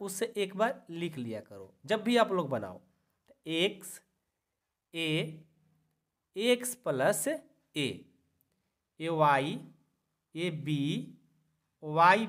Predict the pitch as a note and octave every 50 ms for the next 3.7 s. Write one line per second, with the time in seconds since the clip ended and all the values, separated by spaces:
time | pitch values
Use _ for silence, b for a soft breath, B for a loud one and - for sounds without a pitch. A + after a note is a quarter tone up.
0 | F#3 - D3+ C3 C3+ D#3 G3+ G3+ - - C4+ D4 C#4 - _ _ _ _ _ C#3
1 | C3 C3 C#3 B2 G#2 - - - _ _ _ _ _ _ _ _ _ _ _ _
2 | _ - E3 F3 D#3+ - D#3 D#3 D#3+ D#3 D3+ D3+ F3 F#3 B3 B3 - - _ _
3 | _ _ _ D#3 E3 F3+ D#3+ - - - - E3+ D#3